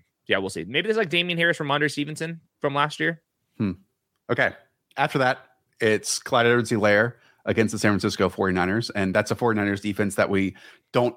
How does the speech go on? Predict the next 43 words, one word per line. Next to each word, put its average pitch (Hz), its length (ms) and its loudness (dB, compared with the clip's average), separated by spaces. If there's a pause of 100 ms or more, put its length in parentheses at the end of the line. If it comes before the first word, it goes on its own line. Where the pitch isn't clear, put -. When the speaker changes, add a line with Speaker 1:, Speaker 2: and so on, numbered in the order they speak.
Speaker 2:
exactly 117 400 0
know 110 140 4
what 113 140 0
to 113 80 2
expect 120 420 -2
'cause 104 160 2
it's 101 100 -2
Speaker 1:
Yeah. 101 80 0
Speaker 2:
all 117 100 2
based 104 260 0
on 101 100 2
health. 98 400 -2 (320)
Like, 104 220 2
Speaker 1:
Yep. - 80 -8
Speaker 2:
I 113 100 6
could 117 140 0
see 131 200 2
the 113 220 0
Chiefs 123 360 0
offensive 113 440 2
line 107 180 2
just 101 240 -8
bullying 113 480 2
the 98 140 -2
backups 104 480 -2
for 107 80 -6
the 95 80 -2
forty-niners 92 560 0
like 98 100 -2
the - 80 -6
Falcons 113 500 0
did 80 260 -2 (320)
last 92 280 0
week. 95 220 -2
But 98 80 -4
if 101 80 -2
they're 98 100 2
back 120 300 -2
to 104 80 -6
full - 200 -8
strength, 87 440 -4 (280)
I 104 60 -6
mean, 101 300 0